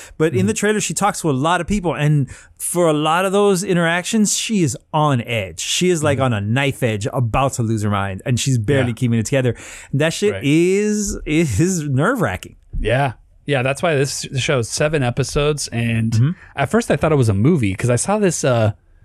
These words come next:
Speaker 2: I saw the ad for this first, I think, pop up just, like, randomly for me somewhere. And I was like, "Oh, okay, this is like a horror."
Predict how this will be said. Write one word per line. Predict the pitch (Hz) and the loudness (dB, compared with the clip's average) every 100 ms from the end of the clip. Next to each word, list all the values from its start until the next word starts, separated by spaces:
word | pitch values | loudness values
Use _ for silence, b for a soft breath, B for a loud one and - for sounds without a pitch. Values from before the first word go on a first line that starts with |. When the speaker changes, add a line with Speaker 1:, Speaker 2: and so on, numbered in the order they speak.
| - - | -18 -6
Speaker 2:
I | 131 | -2
saw | 196 | 0
the | 139 131 | 0 0
ad | 151 160 | -2 0
for | 151 | 2
this | 127 104 | 2 2
first, | - - 151 123 | -2 0 2 2
I | 113 | 0
think, | - 113 - | 0 -2 -2
pop | - 135 151 | -2 -2 0
up | 151 | -2
just, | - 123 110 | -2 -2 -2
like, | 98 | -2
randomly | 113 117 165 156 110 101 95 | 0 2 2 2 0 -2 -2
for | 107 | -2
me | 101 95 92 | -2 -2 -2
somewhere. | - 101 101 98 | -2 -2 -2 -2
And | 104 113 | -2 -4
I | |
was | 117 - | -4 -4
like, | 101 - | -4 -4
"Oh, | - 220 127 104 | -2 0 2 0
okay, | 131 113 107 | 0 -2 0
this | 139 - | -2 0
is | |
like | 123 | 0
a | 120 | 0
horror." | - 135 120 | 2 2 2